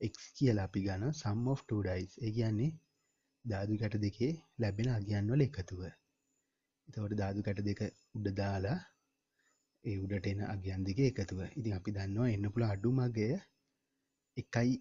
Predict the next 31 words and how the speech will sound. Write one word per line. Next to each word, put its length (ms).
එකයි 360
ආවොත් 440
දෙක 220
කියලා 320
එන්න 140
පුළුවන්. 300
වැඩිම 300
අගය 240
හයයි 360
හයයි 320
කියලා 280
ආවොත් 180
දොළහ 320
කියලා 260
එන්න 140
පුළුවන්. 340
ඉතින් 260
ඔය 180
ටික 240
මෙන්න 260
මේ 180
වගේ 260
ටේබල් 320
එකක 160
මම 260
දානවා. 520
මුලින්ම 360
X 280
කියලා 340
අරන් 280
තියෙන්නේ. 500